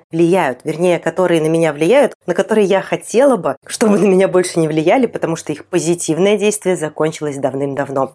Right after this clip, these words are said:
Так вот, значит, как делать это упражнение? Вам нужно выписать в одну колонку ваши убеждения. Кажется, их нужно было выписать там двадцать пять-тридцать минимум. В общем, берёте вы эти убеждения и выписываете. Затем во вторую колонку вы выписываете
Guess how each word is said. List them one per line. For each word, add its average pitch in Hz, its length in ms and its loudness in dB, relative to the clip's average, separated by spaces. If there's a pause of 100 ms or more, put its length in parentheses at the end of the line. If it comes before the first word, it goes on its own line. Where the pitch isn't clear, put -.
Так 175 200 -6
вот, 151 140 0
значит, 143 360 -8
как 240 220 0
делать 202 240 0
это 180 120 -4
упражнение? 165 540 -2
Вам 220 220 0
нужно 165 420 -2
выписать - 460 -4
в - 20 2
одну 185 300 2
колонку 175 640 -2
ваши 185 500 -4
убеждения. 160 680 -4 (120)
Кажется, 254 560 2
их 240 240 2
нужно 202 320 2
было 190 260 2
выписать 185 440 -4
там 175 240 -2
двадцать 180 380 -4
пять-тридцать 180 560 -4
минимум. 147 480 -2
В 165 80 -2
общем, 156 260 -4
берёте 185 380 0
вы 160 140 2
эти 190 160 0
убеждения 190 520 2
и - 20 4
выписываете. 151 680 -4 (120)
Затем 175 440 0
во 220 60 2
вторую 170 340 0
колонку 254 500 0
вы 214 220 2
выписываете 202 920 0